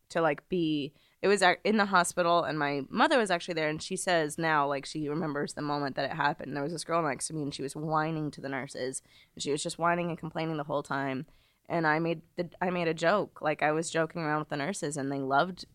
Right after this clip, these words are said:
me, and they, it was more attention, it was more, like, it was a happier environment because I was joking around about stuff. And I remember deciding from that moment that I was like, "Oh, this can't be something serious in my life.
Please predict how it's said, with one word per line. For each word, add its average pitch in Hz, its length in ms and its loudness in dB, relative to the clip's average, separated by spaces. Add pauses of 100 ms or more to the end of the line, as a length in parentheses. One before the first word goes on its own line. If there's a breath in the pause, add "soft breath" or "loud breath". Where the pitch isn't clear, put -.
(120)
me, 151 340 -2
and 147 240 0
they, 143 120 2
it - 120 -2
was 156 160 -2
more 156 180 0
attention, 214 540 0
it - 140 -2
was 135 180 -2
more, 139 400 0 (300)
like, 143 340 2
it - 40 -4
was 165 200 -2
a - 20 -4
happier 160 460 0
environment 196 580 2
because 160 260 -6
I 151 100 0
was 143 120 -4
joking 143 380 -4
around 196 300 2
about 220 280 2
stuff. 214 320 0 (320 soft breath)
And 170 100 4
I 175 40 6
remember 190 440 6
deciding 160 920 2 (140)
from 165 180 0
that 151 160 2
moment 143 340 0
that 147 100 0
I 139 100 4
was 147 100 2
like, 139 220 -4
"Oh, 151 100 4
this 151 180 -2
can't - 440 -6
be 170 100 -4
something 143 340 -6
serious 135 400 -6
in 127 80 -10
my 120 120 -6
life. 80 280 -8